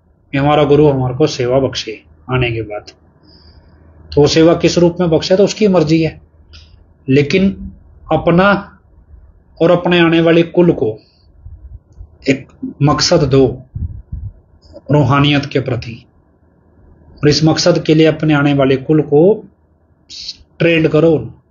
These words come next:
ये मकसद हमने चुना है और अगर ये पूरा ना हो पाया तो अगला आपने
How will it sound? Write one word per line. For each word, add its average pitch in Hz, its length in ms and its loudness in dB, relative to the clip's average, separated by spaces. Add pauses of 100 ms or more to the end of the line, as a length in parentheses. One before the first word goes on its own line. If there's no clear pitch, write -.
(600)
ये 160 220 2
मकसद 160 600 0 (480)
हमने 147 220 -2
चुना 147 340 0
है 147 320 -4 (760)
और 135 100 0
अगर 160 340 2 (640)
ये 160 80 2
पूरा 180 340 2
ना 165 100 0
हो 143 220 0
पाया 135 440 -4
तो 190 120 -2
अगला 165 320 2
आपने 165 400 -2